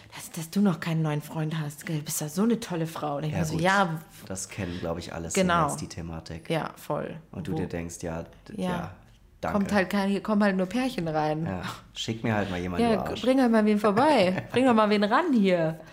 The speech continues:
Speaker 1: Ja, genau.
Speaker 2: Okay.
Speaker 1: Beantwortet das deine Frage?
Speaker 2: Ja, ich denk schon.
Speaker 1: Ja.
Speaker 2: Ist gut.
Speaker 1: Ja.
Speaker 2: Und vor allen Dingen ist es viel positiver, als ich, als mein Bild jetzt wäre. Und
Speaker 1: Ja,
Speaker 2: das
Speaker 1: aber,
Speaker 2: ist schön.
Speaker 1: ja, aber das hat ganz bestimmt auch mit meinem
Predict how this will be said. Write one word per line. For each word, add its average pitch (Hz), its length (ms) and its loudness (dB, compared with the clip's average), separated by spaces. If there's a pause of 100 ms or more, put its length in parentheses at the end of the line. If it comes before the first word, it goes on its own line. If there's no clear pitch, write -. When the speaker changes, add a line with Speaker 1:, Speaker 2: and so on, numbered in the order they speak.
(400)
Speaker 1:
Ja, 165 260 2 (560)
genau. - 220 -6
Speaker 2:
Okay. 139 160 -4 (380)
Speaker 1:
Beantwortet 185 540 -8
das 160 140 -10
deine 165 180 -8
Frage? 185 440 -8
Speaker 2:
Ja, 123 160 0
ich 113 100 -4
denk 98 180 -12
schon. - 140 -20
Speaker 1:
Ja. 175 240 -6 (580)
Speaker 2:
Ist - 140 -20
gut. 113 100 -10 (920)
Speaker 1:
Ja. 147 140 -4
Speaker 2:
Und 139 160 2
vor 117 180 0
allen 107 120 2
Dingen 113 120 2
ist 113 60 0
es 110 140 -6
viel 113 140 -4
positiver, 107 580 -4
als - 240 -6
ich, 190 280 -12
als - 220 -10
mein 95 220 -4
Bild 101 220 -4
jetzt - 220 -14
wäre. 90 200 -12
Und 98 40 -12 (340)
Speaker 1:
Ja, 214 160 6
Speaker 2:
das 220 140 8
Speaker 1:
aber, 220 100 8
Speaker 2:
ist - 80 2
schön. 85 200 -6 (240)
Speaker 1:
ja, 185 320 4 (180)
aber 196 180 4
das 208 220 4
hat 214 360 2
ganz 208 200 4
bestimmt 196 360 2
auch 185 100 6
mit 180 240 0
meinem 160 600 2